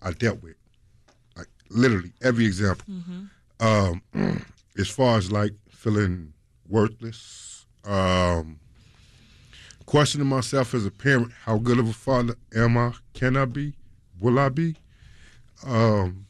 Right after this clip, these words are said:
Speaker 2: Mm-hmm.
Speaker 1: I got a thirteen-year-old son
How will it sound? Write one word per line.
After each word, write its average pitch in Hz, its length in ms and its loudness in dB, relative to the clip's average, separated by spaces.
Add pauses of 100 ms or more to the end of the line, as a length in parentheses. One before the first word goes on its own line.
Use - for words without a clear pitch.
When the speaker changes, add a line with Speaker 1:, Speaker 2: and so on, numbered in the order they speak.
Speaker 2:
Mm-hmm. 214 320 -16 (1200)
Speaker 1:
I 139 60 -4
got 165 160 2
a 117 80 4
thirteen-year-old 131 680 0
son 107 460 -2